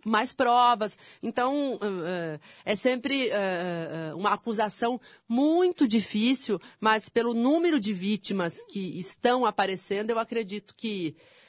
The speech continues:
é, é, esses padres, esses religiosos, se confirmar realmente o,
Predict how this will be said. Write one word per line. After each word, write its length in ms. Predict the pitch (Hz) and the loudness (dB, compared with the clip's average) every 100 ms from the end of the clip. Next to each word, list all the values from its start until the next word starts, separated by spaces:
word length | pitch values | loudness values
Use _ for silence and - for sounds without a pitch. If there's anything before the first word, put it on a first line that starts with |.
| _ | _
é, 320 | 165 165 165 | -6 -4 -4
é, 680 | 160 156 147 143 143 - 165 _ - | -6 -6 -8 -10 -14 -18 -20 _ -10
esses 320 | 190 208 - | -8 -8 -2
padres, 560 | - 190 196 202 190 | 6 8 8 6 2
esses 260 | 175 175 180 | 0 -2 -2
religiosos, 960 | 196 202 170 196 170 175 180 190 - - - _ | -2 -2 -2 0 2 2 0 -6 -12 -16 -20 _
se 260 | - - | -12 -8
confirmar 640 | 240 254 233 226 208 196 185 | -2 0 0 -4 0 2 4
realmente 800 | 185 175 180 170 170 165 175 170 | 2 0 0 -2 -2 -4 -6 -6
o, 560 | 170 156 160 151 127 | -6 -6 -8 -10 -12